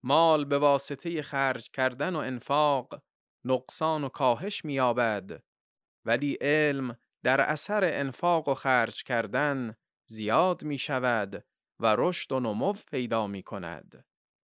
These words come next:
و نتیجه و آثار مال به زوال آن مال از بین می‌رود. و صنیع المال یزول به زواله.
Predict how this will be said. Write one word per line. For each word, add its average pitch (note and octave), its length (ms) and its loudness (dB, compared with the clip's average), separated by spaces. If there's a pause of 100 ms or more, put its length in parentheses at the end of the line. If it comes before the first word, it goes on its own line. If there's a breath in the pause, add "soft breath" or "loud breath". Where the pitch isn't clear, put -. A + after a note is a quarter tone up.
(260)
و A#2+ 120 2
نتیجه B2 540 0
و F3 100 2
آثار C3+ 720 4
مال C3 540 0 (340)
به A#2 80 2
زوال B2 560 2
آن G#2+ 200 0
مال B2 560 2 (300)
از F#2 280 -4
بین B2 360 -2
می‌رود. G#2+ 840 -4 (1400)
و C#3+ 120 2
صنیع F3+ 560 -4
المال C#3 480 0
یزول D3+ 680 -2
به B2+ 140 -4
زواله. A2 800 -6